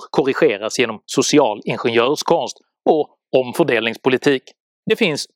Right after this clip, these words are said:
mycket lite stöd för dessa föreställningar, men deras underliggande ideologi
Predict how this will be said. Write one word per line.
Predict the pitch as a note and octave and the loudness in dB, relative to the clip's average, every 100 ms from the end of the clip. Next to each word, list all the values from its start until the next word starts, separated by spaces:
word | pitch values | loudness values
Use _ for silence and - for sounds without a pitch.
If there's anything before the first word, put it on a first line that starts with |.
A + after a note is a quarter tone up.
| - | 0
mycket | F3+ - D#3 | 2 2 0
lite | C#3 F3+ - | 2 0 -2
stöd | C3 - F3+ C#3+ B2+ - _ | -4 0 0 0 -6 -18 _
för | C#3 A2+ | -2 0
dessa | A#2 - B2+ | 0 -2 0
föreställningar, | B2+ C3+ C3+ C#3 A#2 B2 A#2+ _ E3+ | 2 2 0 -2 -4 -6 -8 _ 0
men | F#3+ - - | 0 -4 -14
deras | D3+ D#3+ E3 | -4 -2 -2
underliggande | - F#3 G#3+ F#3 C#3 B2+ D#3 | 2 4 4 2 2 2 0
ideologi | - C#3 D3+ C#3+ C#3+ G#3 | 0 2 4 4 4 2